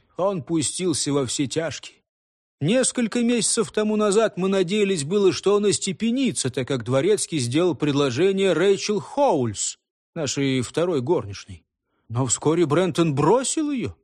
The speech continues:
и стал ухаживать за Дженнет Треджели с дочерью главного ловчего. Рэйчел очень хорошая девушка,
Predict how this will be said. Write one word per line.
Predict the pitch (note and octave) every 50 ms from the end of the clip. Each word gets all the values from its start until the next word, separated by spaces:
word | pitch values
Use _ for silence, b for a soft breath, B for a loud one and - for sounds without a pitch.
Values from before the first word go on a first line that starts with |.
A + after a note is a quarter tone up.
| _ _ _ _ _ _ _ _
и | C3+ C3+
стал | - - - D#3 D#3+ E3
ухаживать | D#3+ - - E3+ G#3 A#3 A3+ B3+ B3 B3+ B3 F3
за | D3+ - E3
Дженнет | C3+ A2 A2+ E3 G#3 A3+ C4+ B3 -
Треджели | - A#3+ A#3 A3+ G#3+ G#3 F3 D3 E3+ F#3 G3 F#3+
с | E3+ B2 A#2
дочерью | C#3 F3+ G#3 F#3+ - - G#3+ A3+ G#3+
главного | F3 F3+ F#3+ F#3+ F#3+ G#3 A3 A3
ловчего. | A#3 A3+ G3+ E3+ C#3+ B2+ - - - C3+ C#3+ C#3+ C3+ A#2 - _ _ _ _ _ _ _ _ _ _ _ _
Рэйчел | - D3 G3+ B3 B3+ A#3+ - - - A3 A3 G#3+ A3
очень | A3+ G#3+ - - G#3 F#3+
хорошая | D3+ - F#3 F#3+ G3 G3 E3+ B2 - D#3+ D#3
девушка, | C3+ C3 B2 G#2 F2+ - - - -